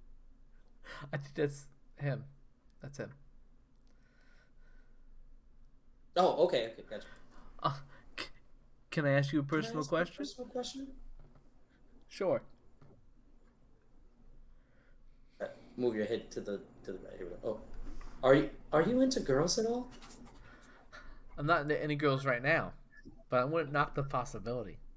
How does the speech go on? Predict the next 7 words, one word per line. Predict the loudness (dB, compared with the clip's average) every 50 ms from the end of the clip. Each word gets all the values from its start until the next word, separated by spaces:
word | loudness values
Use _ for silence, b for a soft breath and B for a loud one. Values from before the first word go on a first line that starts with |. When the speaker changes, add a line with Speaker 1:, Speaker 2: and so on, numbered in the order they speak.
| -20 -20 -18 -16
Speaker 1:
if | -10 -6
that | -4 -4 -4 -6
makes | -8 -12 -12
sense. | -12 -14 -14 -14 -16 -18 -16 -16 -16 -16 -16 -16 -16 -16 -16 -18 -18 -16 -16 -16 -14 -14 -12 -12 -12 -10 -10 -10 -10 -10 -10 -10 -10 -10 -10 -12 -12 -14 -14 -16 -16 -16 -16 -16 -16 -16 -16 -16 -16 -16 b b b b b b b b b b b b b b b b b
It's | -8 -4 -2
just, | -2 -2 -2 -4 -6 -8
w-, | -6 -6 -6 -8